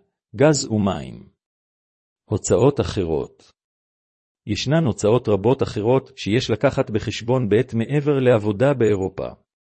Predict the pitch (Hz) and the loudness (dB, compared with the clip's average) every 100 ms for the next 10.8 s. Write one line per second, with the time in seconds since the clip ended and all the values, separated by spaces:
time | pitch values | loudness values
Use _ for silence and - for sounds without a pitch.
0 | _ _ _ _ _ - 110 135 107 - | _ _ _ _ _ -4 2 4 4 2
1 | 107 123 131 113 - 87 64 60 - _ | 0 0 -2 -4 -4 -4 -4 -8 -16 _
2 | _ _ _ _ _ _ _ _ - 104 | _ _ _ _ _ _ _ _ -10 -10
3 | 98 170 175 - 98 101 95 85 80 _ | 0 4 4 2 -4 -2 -2 -4 -10 _
4 | _ _ - 107 107 143 139 135 104 98 | _ _ -2 0 2 2 2 2 0 0
5 | 104 135 123 110 98 - 113 98 95 101 | 0 0 2 2 2 0 0 0 -2 -2
6 | 98 110 _ _ _ - 92 - - 147 | -4 -8 _ _ _ -8 -6 -4 -2 -2
7 | 139 110 104 - - 104 - 147 117 104 | -2 -6 -6 -4 -2 -2 0 0 0 0
8 | - 139 - 101 - 143 131 101 98 110 | 2 0 0 -6 0 2 2 -2 -4 0
9 | 147 151 113 107 110 143 - 123 101 104 | -2 0 0 0 0 -2 0 0 2 2
10 | 104 - 104 - 65 - - | 0 -4 -8 -8 -10 -10 -20